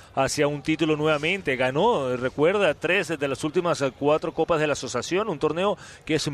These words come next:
sumamente difícil de ganar. Vimos como el Manchester City cayó derrotado contra un equipo de tercera división esta temporada, un equipo que ha, está batiendo todos los récords en el fútbol inglés,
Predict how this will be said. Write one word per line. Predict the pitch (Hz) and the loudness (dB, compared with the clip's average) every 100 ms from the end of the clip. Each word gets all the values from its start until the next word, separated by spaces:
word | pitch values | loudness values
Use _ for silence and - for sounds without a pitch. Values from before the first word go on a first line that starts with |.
| 131 | -6
sumamente | - 170 208 214 208 | -4 -2 0 0 0
difícil | 156 - 165 196 190 170 143 | -2 -2 -4 0 2 2 0
de | 135 | 0
ganar. | 123 165 226 | 0 0 0
Vimos | 156 170 | 0 -2
como | 180 | -2
el | 147 | 0
Manchester | 151 156 160 135 | 0 -2 -2 -2
City | 151 170 | -4 -2
cayó | 156 135 147 | 0 2 2
derrotado | 165 139 147 151 175 | 2 2 2 2 2
contra | 160 139 | -2 -4
un | 143 | -4
equipo | 147 151 170 | -4 0 2
de | 143 | 2
tercera | 135 120 151 139 | 0 -4 -2 0
división | 127 123 156 160 151 - - - | -2 -2 0 0 0 -10 -18 -4
esta | 156 143 151 | 0 0 0
temporada, | 147 135 131 156 220 160 | -2 -2 2 4 4 2
un | 135 | -2
equipo | 135 143 139 175 - - - | -6 -4 0 0 0 -8 -6
que | 135 139 | 2 4
ha, | 151 | 2
está | 110 - 185 | 0 -2 2
batiendo | 175 160 160 156 | 2 0 -2 0
todos | 160 156 151 151 | 4 4 4 2
los | 139 135 | 0 -2
récords | 190 165 151 - - - | -2 0 -2 -4 -16 -8
en | 131 143 | -2 0
el | 139 | 0
fútbol | 160 160 170 151 | 0 0 0 0
inglés, | 135 160 185 - | 0 0 0 -2